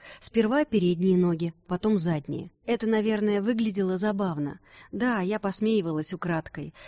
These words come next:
потому что мне почудилось, будто я выпихиваю в дверь большое и неуклюжее железное животное,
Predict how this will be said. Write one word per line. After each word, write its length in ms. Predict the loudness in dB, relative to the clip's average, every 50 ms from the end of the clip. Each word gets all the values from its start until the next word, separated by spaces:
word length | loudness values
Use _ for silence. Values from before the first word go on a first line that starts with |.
| -14 -10
потому 280 | -6 -4 -2 0 0 0
что 140 | 0 0 0
мне 140 | 0 0
почудилось, 640 | 0 -2 -4 -2 -2 -2 -2 0 0 -2 -2 -2 -4
будто 320 | -4 -6 -6 -6 _ -4 -2
я 180 | -2 0 0
выпихиваю 640 | 0 -2 -2 -2 -2 -2 -2 -2 -4 -2 0 0 0
в 60 | 0
дверь 360 | 0 -2 -2 0 0 -2 -2 -4 -8 -10
большое 720 | -4 0 2 2 2 0 -2 -4 -2 0 0 0 0 -2 -2
и 160 | -2 0 2
неуклюжее 720 | 2 2 2 0 0 -2 -2 0 0 0 0 0 0 0 0
железное 640 | 0 0 0 2 2 2 0 0 0 2 2 2
животное, 680 | 0 0 0 0 0 0 -2 -2 -4 -4 -4 -4 -6 -8